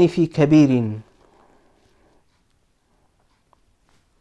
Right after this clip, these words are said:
በትልቅ ነገር አይደለም የሚቀጡት። በትልቅ ነገር አይደለም የሚቀጡት ሲባል በሌላ ዘገባ ላይ አማ፣ አማ إنه لكبير ይላል ረሱል ሰለላሁ ዐለይሂ ወሰለም።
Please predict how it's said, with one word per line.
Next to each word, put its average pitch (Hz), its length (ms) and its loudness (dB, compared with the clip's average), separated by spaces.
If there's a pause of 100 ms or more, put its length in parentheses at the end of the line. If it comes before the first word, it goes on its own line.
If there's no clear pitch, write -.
(1080)
በትልቅ 240 460 2
ነገር 247 280 2
አይደለም 196 300 2
የሚቀጡት። 165 580 0
በትልቅ 269 380 -2
ነገር 269 240 2
አይደለም 226 300 4
የሚቀጡት 220 480 0
ሲባል 190 500 0
በሌላ 214 400 4
ዘገባ 190 400 4
ላይ 262 180 -2
አማ፣ 208 180 2 (200)
አማ 208 140 2 (120)
إنه 226 340 -2
لكبير 196 460 2
ይላል 143 300 0
ረሱል 120 220 -10
ሰለላሁ - 40 -20
ዐለይሂ - 100 -20
ወሰለም። - 180 -20